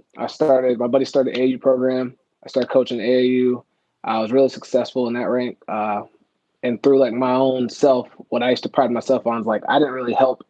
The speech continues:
every single, uh, kid growing up. Like, if, if you really wanna do the basketball thing, like, I had rules. It was like, not all of you are gonna be professional athletes. Some of you will never be professional athletes, but you can, like, get your education paid for.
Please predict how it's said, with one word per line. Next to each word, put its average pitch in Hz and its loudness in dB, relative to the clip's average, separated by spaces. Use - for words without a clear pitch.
every 123 0
single, 113 -6
uh, 107 0
kid 131 2
growing 117 0
up. 110 -6
Like, 107 -4
if, - -10
if - -10
you 143 4
really 156 4
wanna 147 2
do 135 0
the 127 0
basketball 139 2
thing, 135 0
like, 110 -4
I 113 -2
had 113 -2
rules. 104 -4
It 113 -4
was 107 -4
like, 110 -6
not 135 2
all 135 4
of 135 -2
you 135 -4
are 135 -2
gonna 139 -2
be - -
professional 131 -6
athletes. 127 -2
Some 143 2
of 131 6
you 127 4
will 113 2
never 123 4
be 110 0
professional 117 -2
athletes, 120 0
but - 0
you 123 2
can, 127 -2
like, 113 0
get 117 -4
your 110 0
education 110 0
paid 101 0
for. - -6